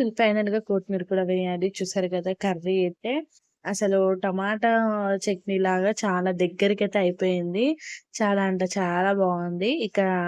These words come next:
ఇందులో కొద్దిగా గ్రేవీ కోసం అయితే కొద్దిగా వాటర్ అయితే యాడ్ చేసుకోవాలి. ఈ విధంగా దగ్గరికి గోలిన తర్వాత కొద్దిగా వాటర్ అయితే యాడ్ చేసుకోవాలి. ఇలా యాడ్ చేసుకోవడం వల్ల అంటే టమాటోస్ అంత రసం అయితే రాలేదు. So టమాటోస్ మంచిగా పండి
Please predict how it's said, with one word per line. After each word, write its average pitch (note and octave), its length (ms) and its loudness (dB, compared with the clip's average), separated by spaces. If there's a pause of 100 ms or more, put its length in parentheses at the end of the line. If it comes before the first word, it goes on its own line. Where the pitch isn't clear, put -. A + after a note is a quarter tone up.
(200)
ఇందులో F#3 280 2 (140)
కొద్దిగా G#3 380 2
గ్రేవీ F#3+ 300 4 (120)
కోసం G3 260 -2 (280)
అయితే F3+ 220 -2 (520)
కొద్దిగా B3 420 4
వాటర్ G3+ 380 2
అయితే G3+ 160 0
యాడ్ F3+ 280 2
చేసుకోవాలి. F3+ 680 0 (520)
ఈ - 100 4
విధంగా F#3+ 420 4 (120)
దగ్గరికి G3+ 440 0 (140)
గోలిన F#3+ 420 4
తర్వాత F3+ 300 0 (160)
కొద్దిగా C#4 400 4
వాటర్ G3 280 2
అయితే F#3+ 220 -2
యాడ్ F3 220 0
చేసుకోవాలి. F3+ 480 0 (100)
ఇలా F3 160 2 (160)
యాడ్ F3+ 220 0
చేసుకోవడం G#3 480 -2
వల్ల G#3+ 140 0 (460)
అంటే G#3 160 2 (120)
టమాటోస్ G#3+ 600 2 (160)
అంత G3+ 280 0 (100)
రసం G3+ 280 2
అయితే G#3+ 220 0
రాలేదు. F3+ 400 2 (180)
So A3+ 100 2 (540)
టమాటోస్ A#3 500 4
మంచిగా A3 320 2
పండి G#3+ 200 4